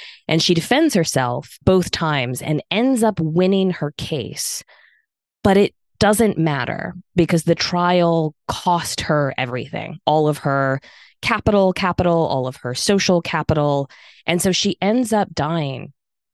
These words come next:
from fever, sort of penniless and alone in one of the poorest red light districts in Venice. And so it's both a cautionary tale and also a figure from history that I really identify with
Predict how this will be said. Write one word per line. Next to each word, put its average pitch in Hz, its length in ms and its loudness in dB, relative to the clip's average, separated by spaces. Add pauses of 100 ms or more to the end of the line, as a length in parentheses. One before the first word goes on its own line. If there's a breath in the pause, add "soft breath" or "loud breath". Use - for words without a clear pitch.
(480)
from 165 200 2
fever, 220 500 0
sort 143 140 -2
of 135 100 -6
penniless 160 540 0
and 143 100 -4
alone 143 580 0 (240 loud breath)
in 160 160 0
one 165 140 2
of 147 80 0
the 156 80 0
poorest 156 460 0
red 139 160 0
light 123 180 -4
districts - 680 -6 (280 loud breath)
in 139 160 0
Venice. - 560 -8 (100)
And 151 180 0
so 139 440 2 (960)
it's - 260 0
both 190 460 4
a 180 80 2
cautionary 185 680 0
tale 135 680 -4 (440 loud breath)
and 156 320 0
also 143 800 0
a 147 80 -2
figure 160 400 0
from 143 180 -2
history 131 560 -2
that 131 240 -2
I 139 120 -2
really 135 520 0
identify 123 560 -6
with - 240 -8